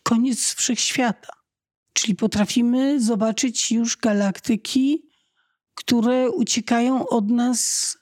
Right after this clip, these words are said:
z prędkością światła. I to jest dla nas granica wszechświata. Co jest dalej, jeszcze tego nie wiemy. Ale proszę zobaczyć, jak daleko już myśl człowieka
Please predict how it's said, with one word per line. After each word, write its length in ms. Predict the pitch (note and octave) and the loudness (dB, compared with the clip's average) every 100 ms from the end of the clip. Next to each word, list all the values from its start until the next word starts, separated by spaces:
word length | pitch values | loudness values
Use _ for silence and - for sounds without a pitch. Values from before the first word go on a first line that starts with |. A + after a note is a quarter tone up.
| - | -6
z 140 | - | -4
prędkością 680 | - A3 G3+ A#3 - - A#3+ | 0 0 2 0 0 0 0
światła. 640 | A3+ - A3 G3 - - - _ _ _ _ _ _ _ _ _ _ _ | 0 0 0 -2 -8 -14 -14 _ _ _ _ _ _ _ _ _ _ _
I 100 | - | -6
to 120 | G3+ G#3 | 0 2
jest 320 | A3+ - - | 2 -2 0
dla 160 | A#3+ | 2
nas 240 | A#3 A#3 G3+ | 2 2 2
granica 760 | F#3+ A3 A#3 A#3+ A3 - - - | 2 2 2 0 -2 -4 -6 -4
wszechświata. 760 | - - - - - - - - | -4 -2 -2 -2 -2 -4 -10 -8
Co 140 | - G3+ | 0 2
jest 240 | G#3 F#3 | 4 4
dalej, 540 | F#3+ G#3 A3 A#3 B3+ - _ _ _ _ _ - | 2 2 2 2 0 -2 _ _ _ _ _ 0
jeszcze 400 | A3 A#3+ - C4+ | 2 2 0 0
tego 240 | B3 A#3+ | 0 2
nie 180 | A#3 A#3 | 2 2
wiemy. 380 | G3 G3 F3+ F#3 _ _ _ _ - | 2 2 0 -4 _ _ _ _ -2
Ale 180 | G3+ G3 | 0 0
proszę 300 | - A#3+ A3+ | 0 2 2
zobaczyć, 420 | A3+ A#3 A3+ A3 | 2 0 0 0
jak 180 | A#3 G3+ | 0 0
daleko 480 | G#3 G#3+ A#3+ A#3+ B3+ | 0 2 0 0 0
już 440 | A3+ A3+ A#3+ - | 2 2 0 0
myśl 400 | A3 A#3 - C4 | 0 0 -2 -2
człowieka 800 | G#3+ A#3 G#3 G#3 F#3+ - A#3 A#3+ | -2 0 2 2 0 0 0 0